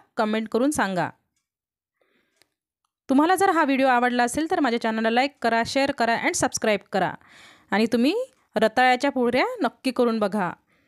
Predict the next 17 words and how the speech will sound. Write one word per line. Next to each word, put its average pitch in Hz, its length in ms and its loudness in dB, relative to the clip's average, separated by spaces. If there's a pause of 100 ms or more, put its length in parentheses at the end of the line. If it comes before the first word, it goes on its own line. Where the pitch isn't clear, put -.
(200)
याला 240 160 4
कोणी 277 220 0
कांजोळ्या 240 480 2
म्हणतात 277 520 -2 (680)
आणि 233 160 0
कोणी 262 260 0 (120)
पुऱ्या 247 240 2
म्हणतात, 196 340 -2 (100)
कोणी 277 160 0
घाऱ्या 226 320 0
म्हणतात. 175 340 -4 (680)
बघा 208 220 0 (920)
किती 240 140 0
मस्त 208 300 0
झाल्या 240 240 2
आहेत 247 120 0
त्या, 381 100 0